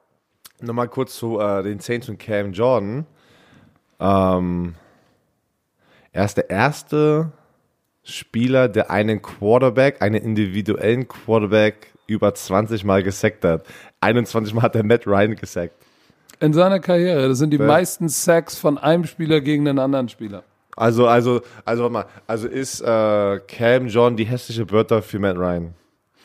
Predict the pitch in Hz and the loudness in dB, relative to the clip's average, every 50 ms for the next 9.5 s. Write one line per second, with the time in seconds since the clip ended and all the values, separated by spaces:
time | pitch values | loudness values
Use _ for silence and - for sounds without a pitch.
0 | _ _ _ _ _ _ _ - - 131 120 135 143 143 127 127 143 143 147 143 | _ _ _ _ _ _ _ -12 -8 -4 -2 0 0 0 0 2 4 4 4 4
1 | 143 139 131 127 127 123 - - - 127 123 120 117 120 120 117 - 113 92 - | 4 2 2 2 0 -2 -6 -6 -4 -2 -2 -2 0 -2 -4 -4 -6 -8 -8 -4
2 | - - 147 - - - 131 113 98 90 _ _ _ _ _ _ _ _ _ _ | 0 0 0 0 -2 -6 -10 -10 -10 -10 _ _ _ _ _ _ _ _ _ _
3 | _ _ - 92 92 90 87 85 85 85 80 76 78 _ _ _ _ _ - - | _ _ -20 -20 -20 -20 -20 -20 -18 -20 -20 -20 -20 _ _ _ _ _ -20 -20
4 | - - _ _ _ _ _ _ _ - 143 160 170 160 156 - 180 180 160 147 | -20 -20 _ _ _ _ _ _ _ -2 2 2 4 4 2 2 4 4 4 4
5 | 151 139 127 147 151 175 180 170 185 170 165 147 135 160 - 143 147 143 127 - | 2 2 4 4 4 4 4 4 2 4 4 2 0 -2 -2 0 0 0 0 0
6 | - 147 147 147 - 151 123 135 160 165 160 147 139 151 147 147 139 143 139 143 | 0 -2 0 0 0 0 0 2 2 2 0 2 2 2 2 2 2 0 -2 -2
7 | 143 147 156 147 143 143 139 127 - 147 139 139 135 131 - - 123 120 113 127 | -2 0 0 0 0 0 -2 -2 -2 0 0 0 0 0 0 0 0 0 2 2
8 | 139 151 143 - 151 131 - - - 147 143 147 151 135 - 147 147 143 143 139 | 2 2 2 -2 -4 -4 -4 -4 0 0 0 0 0 -4 -2 0 0 2 2 2
9 | 131 139 139 135 139 143 135 131 127 | 2 0 0 0 0 0 0 0 -2